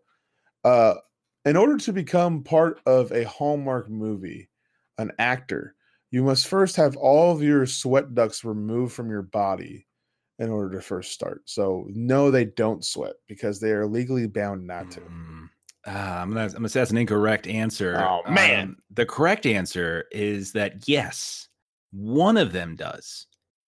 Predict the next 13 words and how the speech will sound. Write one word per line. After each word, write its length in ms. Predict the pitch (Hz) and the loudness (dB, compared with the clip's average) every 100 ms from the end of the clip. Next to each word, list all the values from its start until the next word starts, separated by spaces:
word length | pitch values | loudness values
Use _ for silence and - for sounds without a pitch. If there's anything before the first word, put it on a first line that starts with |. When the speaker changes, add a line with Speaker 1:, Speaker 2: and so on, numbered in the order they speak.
| _ | _
Speaker 2:
Much 340 | 127 139 196 - | -2 -2 -2 -2
like 420 | 151 135 - - _ | 0 0 -2 -10 _
there's 240 | 113 110 107 | -2 0 -2
a 60 | |
thing 260 | 101 123 120 | -4 -4 -2
called 200 | 104 98 | -2 -2
a 60 | |
sin 340 | 82 - - 127 | -4 -6 -4 -4
eater, 380 | 87 - - _ | -4 -8 -16 _
right? 260 | - 87 90 _ | -12 -10 -10 _
Where 120 | 90 | -14
one 320 | 87 90 107 101 | -12 -6 -4 -2
person 400 | 110 107 95 | -4 -4 -6